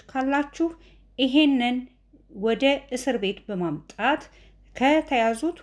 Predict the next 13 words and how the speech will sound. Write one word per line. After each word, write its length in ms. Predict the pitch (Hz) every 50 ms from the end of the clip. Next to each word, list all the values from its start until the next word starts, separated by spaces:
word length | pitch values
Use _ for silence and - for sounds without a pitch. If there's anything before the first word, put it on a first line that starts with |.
| -
ወንጀለኞቹ 840 | 285 302 330 311 269 - 214 185 175 180 - 185 190 196 196 - - - 285 294 294 294 - _ _ _ -
መመለስ 720 | 214 220 233 226 214 214 208 202 196 202 202 208 220 214 - - - -
ትችላላችሁ፣ 960 | - 294 269 - - 185 170 165 156 156 160 170 180 185 - - - - 277 294 294 - - - - - _ _ -
ገንዘባችሁም 760 | 277 277 262 - 208 170 170 170 165 - - - 233 233 247 254 254
ይመለስላችኋል። 1000 | - 285 269 226 165 156 156 151 - 185 175 175 180 180 - - - 285 233 160 143 - - _ _ _ _ _ _ _ _ _ - - _ _ _ _ _ _ _ _ _ _ - _ _ _ - - _ _ _ _ _ - -
ስለ 280 | - - - - 359 370 403 403
ድርጊቱ 440 | - 370 339 294 254 294 285 285 - 294 339 359 349
ከህብረተሰቡ 720 | - 311 277 269 285 320 320 302 302 285 - - 247 226 233
በደረሰ 520 | 220 196 247 247 247 233 202 202 214 208 - 240 -
ጥቆማ 380 | - 247 247 - - 175 170 214 269 359 440 - _
ፖሊስ 340 | - - 151 - 240 240 -
ክትትል 440 | - 285 277 285 277 269 - 294 247
ሲያደርግ 540 | - - - 294 277 277 254 285 294 294